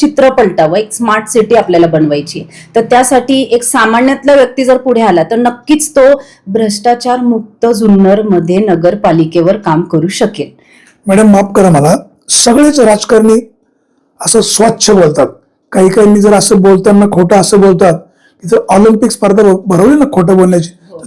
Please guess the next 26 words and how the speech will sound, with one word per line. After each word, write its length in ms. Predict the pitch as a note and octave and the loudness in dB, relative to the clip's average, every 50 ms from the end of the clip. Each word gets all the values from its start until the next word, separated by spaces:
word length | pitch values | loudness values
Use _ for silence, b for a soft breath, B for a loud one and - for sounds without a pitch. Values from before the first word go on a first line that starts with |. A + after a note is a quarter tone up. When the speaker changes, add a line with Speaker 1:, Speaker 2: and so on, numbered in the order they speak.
| - - | -2 0
Speaker 2:
त्यांचे 280 | A3+ A3 A3 B3+ C4 | 0 2 2 2 2
नंबर 320 | B3 A3 G#3+ G#3 G#3 G#3 F#3 | 4 4 4 4 4 4 4
येतील. 200 | E3 D3+ D#3+ - - _ _ _ _ _ _ _ - | 2 0 -4 -10 -16 _ _ _ _ _ _ _ -6
खुर्चीवर 440 | - G3+ G#3 F#3+ G#3 - C4+ C#4 C#4+ | -2 0 0 0 0 0 2 2 2
बसण्यापूर्वी 960 | A#3 A3 A3 - - - C4 C4 B3 C#4 C4 A#3+ A#3+ C4 C4 C4+ - - _ _ _ _ _ _ _ - | 2 2 0 0 0 0 0 0 2 2 2 4 4 4 4 2 0 -4 _ _ _ _ _ _ _ -4
मतदारांना 680 | G3+ G3 G3 G3 B3 A3 G#3+ G#3+ A3 A3+ A3+ A3 A3 A3 - - | -2 -2 0 0 2 2 2 2 2 2 0 0 -2 -2 -4 -4
खूप 220 | - - - - - | -8 -10 -10 -10 -8
आश्वासनं 580 | - F#3+ F3 - A#3 A3+ A3 A3+ A3+ A3 G#3+ G3+ | -8 -8 -6 -2 0 0 0 2 0 0 2 4
देतात, 300 | G3+ F#3+ E3 G3 F#3+ F#3+ F#3+ - _ _ _ _ _ _ - - _ _ - | 2 2 2 2 0 0 -2 -6 _ _ _ _ _ _ -20 -20 _ _ -4
खुर्चीवर 520 | E3+ G3+ G#3+ G3 G3+ - B3+ C4 C4 B3+ | -2 0 0 0 2 2 2 4 4 2
बसले 520 | C4 B3 A3 A3+ G#3+ - - A#3+ B3 G3+ - - - _ _ _ _ _ _ _ _ _ _ _ _ _ _ _ _ - | 2 0 -2 -4 -4 -2 0 2 2 2 0 -2 -8 _ _ _ _ _ _ _ _ _ _ _ _ _ _ _ _ -10
की 80 | A#3+ A3 | -6 -4
आपण 320 | G3 F#3 D#3+ - G#3+ G#3 | -4 -4 -2 0 2 2
निवडणुकीत 480 | G3+ G3 G3 G3 G3 G3 G3 F#3+ A3 G#3+ - - | 4 4 4 2 2 2 2 0 -2 -4 -2 0
काय 160 | G#3+ G3 F#3 | 0 0 0
आश्वासनं 460 | F3 F3+ F#3 F#3+ - F#3+ F#3+ F#3+ F3+ | 0 0 -2 -2 0 0 0 2 2
दिली, 420 | F#3 F#3 F#3 F#3 F#3+ F#3 F#3+ F#3+ b b b b b b b - | 2 2 4 2 2 2 0 -2 b b b b b b b -2
भ्रष्टाचार 560 | E3+ E3+ D3 C#3 - - G#3 F3+ G#3 G#3 G3+ | -2 0 0 -2 0 0 0 2 2 2 4
मुक्त 260 | G3+ G3+ G3+ G#3 A3 G3+ F#3+ | 2 2 2 0 0 2 2
कारभार 300 | F#3+ F3+ F3+ F#3+ F#3+ F3+ | 2 2 2 2 2 2
करू, 440 | E3+ F#3 F3 F3+ F3 F3 F3 - - _ _ _ _ _ _ _ - G3 | 2 2 4 4 4 4 2 -2 -6 _ _ _ _ _ _ _ -6 -2
जनतेचे 480 | F3 F#3+ F#3 F#3+ E3+ G#3 F#3+ G3 G#3 G3+ | 0 0 0 2 0 0 0 0 0 0
सेवक 380 | G3+ - G#3+ A3+ B3 B3 G3+ | 0 2 2 4 4 2 2
म्हणून 240 | G#3+ G#3 G#3+ G#3 G3+ | 0 0 0 0 0
काम 240 | G3 G3 F#3 F#3 F3 | -2 -2 -2 -4 -4
करू, 180 | F3+ F3+ F#3 | -4 -4 -4